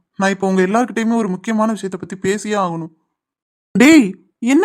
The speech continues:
விஷயமா இருந்தாலும் நம்ம அப்புறமா பேசிக்கலாம்டா. இப்ப உனக்கு தேவை ஃபுல் ரெஸ்ட் தான்டா. டாக்டர் சொன்னதை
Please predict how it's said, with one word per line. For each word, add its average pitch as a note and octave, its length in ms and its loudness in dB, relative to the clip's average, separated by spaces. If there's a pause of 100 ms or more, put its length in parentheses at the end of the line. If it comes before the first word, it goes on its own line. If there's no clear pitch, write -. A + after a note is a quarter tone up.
விஷயமா F4+ 220 0
இருந்தாலும் D#4+ 260 0
நம்ம C4+ 160 0
அப்புறமா F#4+ 340 -2
பேசிக்கலாம்டா. F#3+ 480 -6 (500)
இப்ப B3+ 220 -6
உனக்கு C4+ 260 -6
தேவை D#4+ 260 -4
ஃபுல் D#4+ 260 0
ரெஸ்ட் C#4 280 -6
தான்டா. A3+ 220 -2 (420)
டாக்டர் F#4 280 0
சொன்னதை D4 200 -2